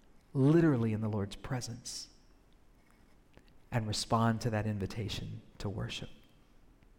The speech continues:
I wonder how you'll respond to that invitation this morning.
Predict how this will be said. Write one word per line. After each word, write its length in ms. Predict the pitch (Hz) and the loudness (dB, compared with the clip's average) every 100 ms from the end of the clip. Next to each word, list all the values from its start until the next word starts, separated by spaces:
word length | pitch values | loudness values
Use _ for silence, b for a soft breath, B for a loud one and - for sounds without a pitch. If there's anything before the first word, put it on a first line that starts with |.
| - - b b b b b 135 | -20 -20 b b b b b 2
I 60 | |
wonder 160 | 143 147 | 4 6
how 100 | 143 | 8
you'll 160 | 131 | 8
respond 460 | 127 123 - 131 127 | 6 4 6 6 6
to 40 | 127 | 4
that 100 | 120 | 4
invitation 560 | 120 120 131 127 131 | 2 -2 -2 -2 -4
this 160 | 135 - | -6 -4
morning. 320 | 151 156 | -4 -4